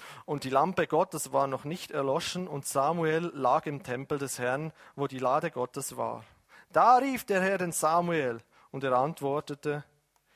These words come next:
hier bin ich.“ Samuel war also zur Ruhe gekommen, er lag am Abend in seinem Bett, und in dem Moment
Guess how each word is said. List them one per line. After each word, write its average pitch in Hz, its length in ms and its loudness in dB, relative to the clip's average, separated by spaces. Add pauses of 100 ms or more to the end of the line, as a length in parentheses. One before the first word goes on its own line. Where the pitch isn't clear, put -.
(160)
hier 160 420 -2 (520)
bin 127 180 -6
ich.“ - 320 -14 (2500)
Samuel 220 840 4 (140)
war 139 260 6
also 151 280 4
zur 143 260 -4
Ruhe 220 240 0
gekommen, 214 640 0 (420)
er 139 140 0
lag 135 400 4
am 127 180 -4
Abend 190 640 2
in 143 160 -6
seinem 127 380 0
Bett, - 540 -2 (540)
und 151 200 -2
in 147 160 -2
dem 185 240 2
Moment 190 600 2